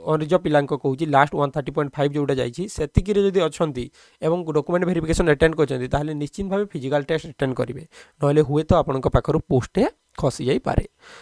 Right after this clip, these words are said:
ତ ଏଇଟା ହେଉଛି ଗୋଲ୍ଡେନ୍ ଚାନ୍ସ, ଗୋଲ୍ଡେନ୍ ଚାନ୍ସକୁ ମିସ୍ କରନ୍ତୁନି, କାରଣ ଦେଖିପାରୁଥିବେ ଓଡ଼ିଶା ଗଭର୍ଣ୍ଣମେଣ୍ଟରେ ରିକ୍ରୁଟମେଣ୍ଟ ବହୁତ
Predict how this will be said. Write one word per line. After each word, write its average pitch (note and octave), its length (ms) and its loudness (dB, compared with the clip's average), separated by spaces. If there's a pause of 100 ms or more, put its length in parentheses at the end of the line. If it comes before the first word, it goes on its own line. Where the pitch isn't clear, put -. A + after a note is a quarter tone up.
ତ - 60 0
ଏଇଟା F3+ 140 8
ହେଉଛି G3+ 140 2
ଗୋଲ୍ଡେନ୍ E3 420 6
ଚାନ୍ସ, G#3+ 240 4
ଗୋଲ୍ଡେନ୍ D3+ 340 0
ଚାନ୍ସକୁ D#3+ 360 -4
ମିସ୍ D3+ 280 -4
କରନ୍ତୁନି, D#3 380 0
କାରଣ D#3 220 2 (100)
ଦେଖିପାରୁଥିବେ F#3 480 2
ଓଡ଼ିଶା D#3+ 220 0
ଗଭର୍ଣ୍ଣମେଣ୍ଟରେ F3 380 0
ରିକ୍ରୁଟମେଣ୍ଟ D#3 400 -2
ବହୁତ D3+ 200 0